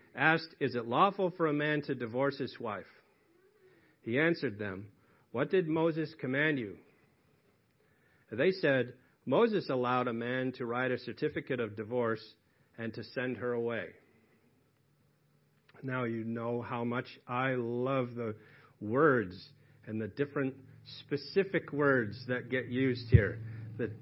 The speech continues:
two different words. Jesus asked what Moses commanded. And did they say, "Moses commanded us to do this"?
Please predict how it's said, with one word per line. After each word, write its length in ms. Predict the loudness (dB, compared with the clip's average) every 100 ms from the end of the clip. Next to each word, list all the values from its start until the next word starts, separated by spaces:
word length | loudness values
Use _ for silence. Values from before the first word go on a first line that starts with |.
| -2
two 240 | 2 4
different 420 | 6 6 6 2
words. 380 | 6 6 6 2 -4
Jesus 500 | 2 4 4 0 0
asked 440 | 2 4 4 -2 -2
what 200 | 0 2
Moses 640 | 2 2 2 0 -2 -10 _ _ _ _ _ _ _ _ _ _
commanded. 600 | -6 0 2 2 0 -8 -20 _ _ _ _ _ _ _ _ _ _ _ _ _ -10
And 600 | -6 -6 -6 -8 -10 -10
did 260 | -8 -8 -4
they 160 | -2
say, 320 | -2 -2 0 0
"Moses 500 | 0 -2 -2 -4 -6
commanded 500 | -4 -2 0 0 0
us 200 | -2 -4
to 80 | -6
do 120 | -4
this"? 240 | 0 -2